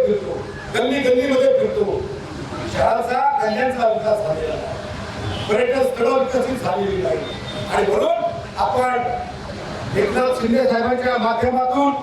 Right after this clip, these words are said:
ते नगर विकास मंत्री आहे, निश्चितपणानं आपल्याला या शहराचा विकास करण्याच्या दृष्टिकोनातून भरघोस मतात आपल्याला निधी देतील.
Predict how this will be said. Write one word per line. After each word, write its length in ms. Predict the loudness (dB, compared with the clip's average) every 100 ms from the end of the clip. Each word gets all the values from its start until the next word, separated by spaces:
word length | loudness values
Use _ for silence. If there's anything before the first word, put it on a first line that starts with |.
| -8 -6 2
ते 80 | 4
नगर 260 | 6 4
विकास 340 | 2 2 2 2
मंत्री 340 | 2 0 0
आहे, 100 | 0 -2 -8 -12 -14 -14 -14 -12 -12 -6
निश्चितपणानं 1400 | 0 2 2 2 0 0 0 0 0 -2 -4 -10 -14 -4 -2
आपल्याला 420 | 2 2 2 0 0 -4 -8 -10 -12 -10 -2
या 160 | 0 0 -2 -4 -10 -12 -6
शहराचा 440 | 0 2 2 2 0
विकास 380 | 0 0 0 0
करण्याच्या 420 | 2 2 4 2 0
दृष्टिकोनातून 720 | -2 0 2 2 2 0 -2 -4 -6 -14 -14 -14 -12 -6 0
भरघोस 540 | 2 4 2 0 0
मतात 680 | 0 2 0 -2 -10 -10 -2
आपल्याला 300 | 2 4 2
निधी 280 | 2 2 0
देतील. 380 | 0 -2 -4